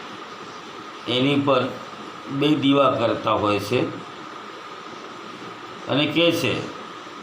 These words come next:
પૂર્વજોને યાદ કરે છે કે મારા ધણી બાર મહિને કહોળ આપજો. એ વાત છે અહીં આગળ. સાત જણે ઉતારી નવ ઓળ, સાત જણે ઉતારી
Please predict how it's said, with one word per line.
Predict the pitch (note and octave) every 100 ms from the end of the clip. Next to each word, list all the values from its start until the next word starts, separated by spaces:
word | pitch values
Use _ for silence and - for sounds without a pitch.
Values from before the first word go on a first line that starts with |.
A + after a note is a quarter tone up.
| - - - -
પૂર્વજોને | B2+ C3+ D3 C#3 D3
યાદ | C3+ C#3 C#3
કરે | C3+ B2 A#2
છે | G#2+ E2+ - - - - - - - - - - -
કે | -
મારા | A#2+ A#2 B2 B2+
ધણી | A#2 A#2 C#3+ B2 F#2 - - G2+
બાર | G#2 A#2+ B2
મહિને | A2+ G#2+ A#2
કહોળ | A#2 F#2 G2+ B2+ - - -
આપજો. | A#2+ A2 G2+ A2+ F2+ D2+ -
એ | C#3
વાત | D3+ A#2 G#2 -
છે | - G2
અહીં | F#2+ F#2
આગળ. | F#2 C3+ - - - - - - - - - - - - - - - - - - - - - - - - - - -
સાત | - B2 D#3+ F3+
જણે | E3+ D#3+ D#3+ E3+
ઉતારી | F3 C3 A#2+ E3 D#3+ E3
નવ | E3+ D3 D3+ F3+ - D#3+
ઓળ, | E3 C3 E2+ - - - - - - - - - - - - -
સાત | - A2+ D3 E3+
જણે | D3 C3+ C3+ C#3+
ઉતારી | D3 A2 G#2+ B2+ C3 D3 F3